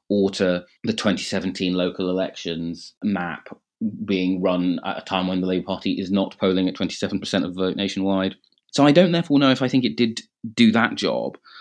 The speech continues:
I do think the interesting question is, like, what is Labour's plan to fix the economic credibility issue, which when they were first briefing this speech, one of the reasons why they were like, "Well, look, we know this is the thing that we have to get right."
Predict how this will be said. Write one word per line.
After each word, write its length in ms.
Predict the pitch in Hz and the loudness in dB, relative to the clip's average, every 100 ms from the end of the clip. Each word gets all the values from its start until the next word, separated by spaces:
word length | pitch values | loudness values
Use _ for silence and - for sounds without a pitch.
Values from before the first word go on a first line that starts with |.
| - | 2
I 60 | 117 | 6
do 180 | 139 147 | 8 8
think 140 | 117 | 6
the 80 | 107 | 4
interesting 320 | 95 - 95 | 4 0 2
question 340 | 95 - 95 | 2 0 0
is, 140 | 87 90 | 0 0
like, 180 | 87 - | -2 -2
what 480 | 90 98 101 - 95 | -4 2 2 2 -2
is 140 | 92 | 0
Labour's 360 | 90 87 87 - | 2 2 0 -4
plan 680 | - 87 80 73 73 78 - - | -2 0 0 -2 -4 -8 -12 -8
to 160 | - 82 | -4 -2
fix 640 | - 87 - - - - 95 | 0 -2 -2 -4 -4 -4 -2
the 100 | 87 | -2
economic 400 | - 87 82 - | 0 -2 -2 -4
credibility 560 | 85 82 87 - 80 | -6 -2 -4 -2 -4
issue, 440 | 82 - 65 65 58 - - | -4 -8 -8 -8 -10 -18 -12
which 140 | - 92 | -6 0
when 100 | 90 | 2
they 80 | 90 | 2
were 80 | |
first 320 | 92 101 87 - | 4 4 4 2
briefing 320 | 90 85 80 | -2 0 -2
this 140 | 80 | -2
speech, 360 | - 92 73 - | 0 0 -2 -4
one 140 | 82 | -6
of 80 | 80 | -4
the 60 | 82 | -6
reasons 220 | 78 85 | -6 -6
why 100 | 76 | -4
they 80 | 80 | -2
were 80 | |
like, 80 | 82 | -2
"Well, 160 | 82 85 | -2 -2
look, 200 | 82 - _ - - - | -2 -8 _ -20 -20 -4
we 120 | 90 | 0
know 240 | 90 85 87 | 2 4 2
this 240 | 80 - | 0 -4
is 100 | 82 | -6
the 100 | 78 | -8
thing 260 | - 85 82 | -4 -2 -2
that 100 | - | -4
we 120 | 80 | -6
have 340 | - 82 - - | -4 -4 -4 -8
to 80 | |
get 200 | 80 82 | -6 -4
right." 420 | 98 87 80 - | 0 0 0 -4